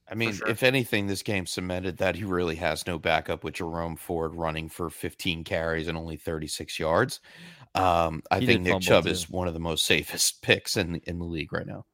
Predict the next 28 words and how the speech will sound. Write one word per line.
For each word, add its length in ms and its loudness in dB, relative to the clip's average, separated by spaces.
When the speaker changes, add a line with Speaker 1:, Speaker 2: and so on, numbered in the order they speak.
Speaker 3:
This 180 -6
was 120 0
an 120 -2
ugly 280 0
game, 300 -2
and 80 -4
I 60 -2
think 180 -6
Elijah 360 -2
Moore, 480 -2
what 220 -2
I 200 -2
saw 300 -2
out 200 -2
of 80 -4
it, 160 -2
I 200 2
think 260 0
he's 240 -4
got 200 0
a 60 -2
lot 280 -2
to 80 -4
offer 340 -2
in 80 -6
this 160 -6
offense. 360 -4
Cooper, 520 0